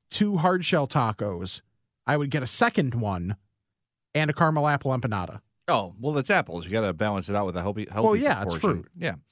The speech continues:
Speaker 2: That's impressive. I'm still a little mad at Taco Bell for discontinuing the double decker, but I'll get over it. I'll find
Speaker 1: Yeah.
Speaker 2: something else. The Mexican pizza's a favorite.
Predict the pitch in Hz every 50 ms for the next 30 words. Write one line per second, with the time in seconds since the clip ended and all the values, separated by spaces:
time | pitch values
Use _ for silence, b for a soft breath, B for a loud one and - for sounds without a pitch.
0 | b b b b b b b b b b b _ _ - 143 170 - 220 196 202
1 | 196 165 - 98 90 82 85 - 104 135 170 170 165 147 113 101 - - 156 147
2 | 139 127 127 131 143 165 160 147 147 147 143 - 156 139 131 131 127 120 117 120
3 | 135 139 - 123 113 123 117 - - 123 110 98 113 110 110 107 107 107 107 95
4 | 95 98 92 95 87 95 98 - - 151 175 165 - - 113 - - 139 175 180
5 | - 165 160 160 160 160 - - _ - 139 110 98 98 98 98 101 101 101 98
6 | 110 113 123 - _ 143 139 175 202 - 147 131 120 - 120 104 110 104 98 98
7 | - 104 98 92 92 104 -